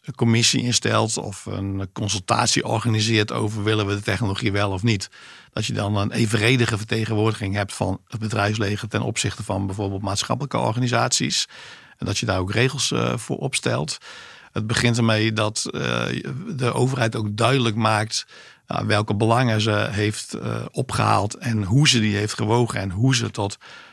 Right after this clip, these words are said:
een, eh, oordeel is gekomen. Eh, en, eh,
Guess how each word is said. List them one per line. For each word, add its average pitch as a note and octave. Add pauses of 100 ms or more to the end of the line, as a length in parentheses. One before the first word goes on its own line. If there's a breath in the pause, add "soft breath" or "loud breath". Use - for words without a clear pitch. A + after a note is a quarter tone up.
(140 loud breath)
een, A2
eh, A2
oordeel B2
is A#2+
gekomen. B2+ (680 loud breath)
Eh, A2+
en, C3+
eh, B2